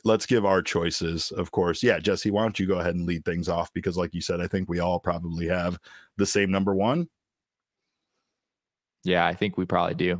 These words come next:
Speaker 2: Uh, all right, I'll, I'll start at the end. So my number three choice, my third
Speaker 1: Mm-hmm.
Speaker 2: most likely,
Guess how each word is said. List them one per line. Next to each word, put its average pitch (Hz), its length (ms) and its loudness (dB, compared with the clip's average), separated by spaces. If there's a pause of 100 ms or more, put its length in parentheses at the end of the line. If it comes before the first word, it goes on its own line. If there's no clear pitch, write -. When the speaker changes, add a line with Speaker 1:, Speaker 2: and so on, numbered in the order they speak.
(120)
Speaker 2:
Uh, 104 260 4
all 120 140 4
right, 110 100 4
I'll, 127 260 4
I'll 127 140 2
start 139 340 2
at 127 120 -8
the 104 140 0
end. 85 260 0
So 101 400 0 (180)
my 110 160 2
number 131 320 2
three 135 380 -4
choice, 113 580 0
my 90 160 0
third - 380 0
Speaker 1:
Mm-hmm. 87 80 0
Speaker 2:
most 95 260 -2
likely, 104 540 0